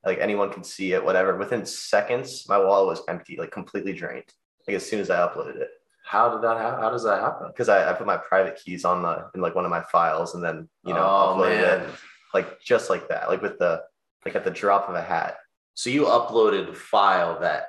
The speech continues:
Speaker 2: a file that onto
Speaker 1: Yeah.
Speaker 2: GitHub that had your private keys,
Speaker 1: Yeah,
Speaker 2: someone found
Speaker 1: unknowingly.
Speaker 2: them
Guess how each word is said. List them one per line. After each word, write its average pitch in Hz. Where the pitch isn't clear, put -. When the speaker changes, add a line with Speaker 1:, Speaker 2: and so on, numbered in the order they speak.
Speaker 2:
a 92
file 92
that -
onto 107
Speaker 1:
Yeah. 78
Speaker 2:
GitHub 92
that 78
had 104
your 92
private 87
keys, 85
Speaker 1:
Yeah, 92
Speaker 2:
someone 120
found 117
Speaker 1:
unknowingly. 90
Speaker 2:
them -